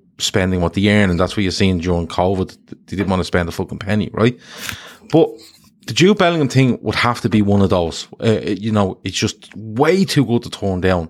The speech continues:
But Shawnee, like, we spoke about this last, last January, and me and you were fucking apoplectic at, at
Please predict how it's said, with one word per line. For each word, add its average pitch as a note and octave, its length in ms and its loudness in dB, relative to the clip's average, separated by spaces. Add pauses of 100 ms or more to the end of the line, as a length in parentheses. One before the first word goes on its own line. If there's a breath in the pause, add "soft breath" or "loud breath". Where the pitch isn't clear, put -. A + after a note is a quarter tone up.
But B2+ 140 -2
Shawnee, D#3 400 2 (840 soft breath)
like, B2+ 260 0
we D#3 180 2
spoke D3+ 300 0
about A#2 180 2
this A2+ 220 0
last, F#2+ 420 -2
last F#2+ 440 -2
January, F#2 400 0
and F2+ 100 -2
me G#2+ 100 4
and G2+ 100 4
you F#2+ 120 2
were E2+ 100 2
fucking - 480 -10
apoplectic - 760 -4 (380 loud breath)
at, F#2 220 0 (280)
at G2+ 120 0